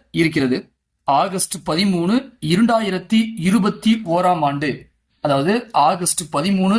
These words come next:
இரண்டாயிரத்தி இருபத்தி ஓராம் ஆண்டு தனது முதல் காகிதமற்ற பட்ஜெட்டை தாக்கல் செய்த முதல் மாநிலம்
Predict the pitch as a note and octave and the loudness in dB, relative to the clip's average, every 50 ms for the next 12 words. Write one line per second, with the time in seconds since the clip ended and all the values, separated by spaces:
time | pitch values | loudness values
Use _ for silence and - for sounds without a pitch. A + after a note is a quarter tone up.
0 | A#3+ A3+ G3+ D4+ F3+ F#3+ G3 F#3+ F#3+ F3+ F3 - - E3+ D#3 D#3+ F3+ F#3+ F#3 F#3+ | 0 -2 -4 -2 0 0 0 0 0 -2 -6 -6 -6 -2 0 0 2 0 0 -2
1 | E3 D3 D3 D3+ E3 E3+ E3+ D3+ C#3+ C#3 C3+ C3+ E3 F#3 G3+ - - - - - | -2 -2 0 0 2 2 2 2 0 -2 -4 -4 -4 -4 -4 -6 -12 -20 -20 -20
2 | - - - _ _ _ _ _ _ _ - - - - D3+ D#3 D#3 D3 D3 C3+ | -20 -20 -20 _ _ _ _ _ _ _ -20 -8 -2 0 0 0 0 -2 -2 0
3 | C3 D3+ E3+ A3 B3+ C#4 C#4 C4 - - G3+ F3 F#3+ G#3 G#3+ A3 A3 G3+ G3 G3 | 0 0 0 0 0 0 -2 -4 -2 0 2 2 2 2 0 -2 -2 0 -2 -2
4 | F#3+ G3 G3+ G#3 G#3 - D#3+ D3 C#3 D#3 D3 D3 D3 E3 G3 F3+ F3+ D3+ D3+ F#3 | -2 -2 -4 -4 -4 -8 -12 -6 -2 -2 0 0 0 -2 -4 -2 -2 -2 -2 -2
5 | - - _ _ _ _ _ _ _ - D#3+ F3+ F#3+ F#3+ A#3 G#3 - - G#3 D3 | -2 -6 _ _ _ _ _ _ _ 0 0 0 0 0 -4 -2 -2 -2 -2 -2
6 | C#3 D#3 E3+ E3+ G3 - _ - C#3 D3 E3+ E3+ G3+ A3 A3 G3 E3 D3+ D3+ D3+ | -2 -2 -2 -4 -4 -8 _ -12 -8 -6 -2 -2 -2 -2 -2 -2 0 0 0 0
7 | D3+ F3+ A#3 C4+ | 0 -2 -2 -4